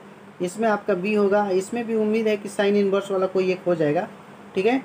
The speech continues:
cos square sec square होता है, और इसका tan x हो जाएगा, अट्ठाईस का सी हो जाएगा, है ना।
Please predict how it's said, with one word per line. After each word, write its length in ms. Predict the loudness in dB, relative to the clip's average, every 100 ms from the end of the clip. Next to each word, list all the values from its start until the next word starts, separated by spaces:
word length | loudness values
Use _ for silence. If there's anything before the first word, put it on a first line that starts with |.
| -6 -20 0
cos 200 | 2 2
square 320 | -2 0 0
sec 280 | 2 -2 0
square 300 | -2 2 2
होता 220 | 2 2 2
है, 60 |
और 80 | 2
इसका 220 | 0 -4
tan 320 | 0 2 2 0
x 120 | -2
हो 80 | 0
जाएगा, 220 | 2 0
अट्ठाईस 320 | 0 -2 -2
का 100 | -2
सी 180 | -2 -2
हो 100 | 0
जाएगा, 280 | 0 0 0
है 140 | 0
ना। 180 | 0 -2